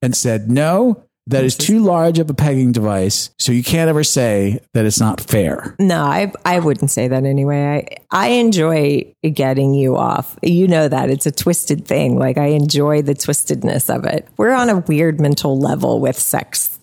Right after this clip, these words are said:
Speaker 2: Like, it's, I, l-, I love whatever's, I don't know. It's not like, I just love different stuff.
Speaker 1: And we have about, they're on a clock. They have about an hour and forty-five minutes before they have to be somewhere.
Speaker 2: Right.
Speaker 1: Right.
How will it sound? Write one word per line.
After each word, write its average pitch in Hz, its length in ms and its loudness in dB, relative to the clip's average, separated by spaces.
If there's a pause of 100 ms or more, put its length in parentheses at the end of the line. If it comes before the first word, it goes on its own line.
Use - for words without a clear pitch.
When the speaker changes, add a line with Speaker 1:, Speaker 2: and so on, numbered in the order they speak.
Speaker 2:
Like, 127 300 -2
it's, - 560 -4 (500)
I, 160 180 0
l-, 160 340 0
I 165 180 0
love 180 360 0
whatever's, 151 640 0 (460)
I 202 100 0
don't 220 220 0
know. 220 240 2
It's 180 180 0
not 196 180 0
like, 180 200 -2
I - 100 0
just 226 260 -2
love 233 220 -2
different 233 420 -2
stuff. - 800 -4
Speaker 1:
And 156 180 4
we 233 220 6
have 139 480 2
about, 113 540 0 (100)
they're 147 160 2
on 165 140 2
a 104 40 -2
clock. 98 380 -2
They 123 120 0
have 156 100 2
about 113 260 2
an 92 180 0
hour 117 300 2
and 92 180 2
forty-five 92 460 0
minutes 85 380 2
before 92 260 -2
they 98 80 0
have 90 180 -2
to - 80 -4
be 92 300 2
somewhere. 73 640 -2
Speaker 2:
Right. 151 320 -4
Speaker 1:
Right. 95 280 0